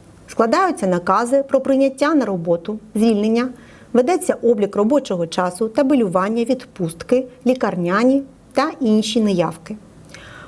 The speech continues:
Окремим пунктом виділено модуль «Налаштування». Тут здійснюється налаштування головних параметрів облікової політики, а також налаштування самої системи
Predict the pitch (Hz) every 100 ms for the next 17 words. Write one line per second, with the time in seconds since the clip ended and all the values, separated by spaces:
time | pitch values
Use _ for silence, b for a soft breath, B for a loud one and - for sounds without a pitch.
0 | B 294 311 233 185 160 165 175 - 233
1 | 240 233 240 330 320 190 196 214 269 294
2 | 330 - 208 185 220 240 247 254 - -
3 | - 180 208 220 - 240 196 190 175 160
4 | 156 - - - - B B B - 339
5 | 277 220 285 277 262 214 202 196 - 196
6 | 240 277 233 208 180 196 247 220 190 208
7 | 220 226 - - 196 180 180 196 196 196
8 | 233 226 214 170 190 - - B B B
9 | B - 180 180 240 403 381 254 202 196
10 | - 185 233 320 339 302 277 240 196 -
11 | 165 - 220 294